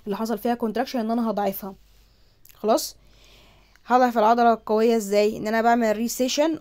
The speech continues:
of the epilateral antagonist. تمام، ان انا اضعفها، ان انا مثلا هي، آه، كتله كامله على بعضها، لا، انا بقطعها من النص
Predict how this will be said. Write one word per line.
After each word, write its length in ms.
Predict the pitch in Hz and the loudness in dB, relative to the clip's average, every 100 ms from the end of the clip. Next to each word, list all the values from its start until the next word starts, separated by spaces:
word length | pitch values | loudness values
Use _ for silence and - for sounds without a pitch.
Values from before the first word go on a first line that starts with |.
| - | -4
of 100 | 233 | -4
the 160 | 214 | -2
epilateral 600 | 208 190 214 214 254 254 | -2 -2 -2 -4 -2 -4
antagonist. 760 | - 190 202 196 180 - - - | -4 -6 -4 -4 -4 -8 -18 -18
تمام، 300 | - 214 262 320 - - | -8 -2 -2 -4 -12 -6
ان 120 | 226 | -2
انا 100 | 247 | 0
اضعفها، 300 | 226 233 - | 0 -2 -8
ان 140 | 214 | -4
انا 180 | 233 240 | -2 -2
مثلا 380 | 233 240 214 202 | -2 -2 -4 -4
هي، 520 | 220 233 220 202 - _ - | -2 -2 -2 -2 -6 _ -12
آه، 320 | 202 190 190 | -8 -6 -6
كتله 400 | 190 254 247 226 | -6 -8 -4 -4
كامله 460 | 214 - - 240 226 | -4 -8 -4 -2 0
على 160 | 202 | 0
بعضها، 480 | 196 202 202 262 392 - - _ | -2 -4 0 2 2 0 -20 _
لا، 180 | 214 - | -4 -2
انا 120 | 196 | -2
بقطعها 640 | 190 - - 269 - 294 294 | -4 -6 -4 -4 -2 -4 -4
من 220 | 208 208 | -8 -6
النص 400 | 202 285 - | -4 -4 -6